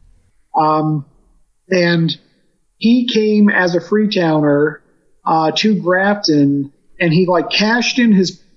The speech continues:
factory pension and used it to buy this historic building, uh, that had traditionally been used as a church.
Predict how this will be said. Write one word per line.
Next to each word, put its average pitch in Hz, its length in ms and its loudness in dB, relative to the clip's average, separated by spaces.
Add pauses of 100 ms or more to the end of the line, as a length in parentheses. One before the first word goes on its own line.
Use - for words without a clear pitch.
(140)
factory 196 520 0
pension 143 760 0 (420)
and 175 160 4
used 208 220 2
it 233 140 -2
to 185 80 -2
buy 185 680 0
this 170 200 0
historic 180 840 0 (240)
building, 156 540 0 (340)
uh, 156 300 0
that 165 260 -2
had 156 240 -2
traditionally 190 540 2
been 170 180 0
used 170 220 2
as 151 100 -4
a 147 100 0
church. - 680 -4